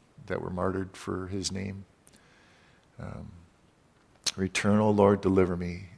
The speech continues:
O save me for your mercy's sake." Not because I'm a good guy. For your mercy's sake, Lord. Sometimes physical distress tests our faith, and wondering when He's gonna respond. And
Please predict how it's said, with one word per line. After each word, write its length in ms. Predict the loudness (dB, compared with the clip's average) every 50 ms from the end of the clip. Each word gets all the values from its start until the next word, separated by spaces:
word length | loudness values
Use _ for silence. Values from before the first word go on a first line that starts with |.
| -20 _ _
O 140 | 0 2 4
save 480 | 4 4 6 8 8 8 8 6 6
me 100 | 2 -2
for 220 | -4 -4 -4 -4 -4
your 260 | -2 4 4 4 4
mercy's 520 | 4 0 -2 -2 0 0 -2 -4 -4 -4
sake." 440 | -4 -4 -4 -4 -6 -10 -14 -18 -20 _ _ _ _ _ _ _ -8
Not 160 | -6 -6 -6
because 280 | -8 -6 -6 -4 -4 -4
I'm 120 | -6 -6
a 40 | -8
good 260 | -8 -10 -12 -12 -10
guy. 380 | -8 -6 -6 -4 -4 -6 -8 -12 -16 _ _ _ -20 -20 -20 _ _ _ _ _
For 160 | -16 -12 -10
your 120 | -8 -6 -4
mercy's 400 | -2 -2 -2 -2 -2 -2 -2 -2
sake, 320 | 0 0 -2 -2 -4 -8
Lord. 280 | -8 -8 -8 -8 -10 -14 -16 -20 -20 -20 -20 -20 -20 -20 _
Sometimes 540 | -6 -4 -4 -2 6 8 8 8 8 6 2
physical 560 | 6 6 6 6 6 8 10 12 12 12 10
distress 800 | 8 6 4 2 6 8 10 10 10 10 8 2 -2 -2 -4 -8 -4
tests 360 | 6 8 8 8 8 4 4 6
our 140 | 6 6
faith, 480 | 4 4 0 -2 -4 -4 -6 -10 -16 -20 -20 _ _ _ _ _ _ -20 -20 -20 _ _ _ _ _ _ _ _
and 500 | -8 -6 -6 -6 -6 -6 -8 -8 -10 -10
wondering 500 | -6 -2 -2 0 2 2 0 0 0 0
when 280 | 4 4 4 4 2 0
He's 240 | -4 -4 -4 -4 -2
gonna 220 | -4 -4 -2 -2
respond. 540 | -2 -2 -2 0 2 2 2 2 0 -2 -4
And 200 | -6 -10 -10 -12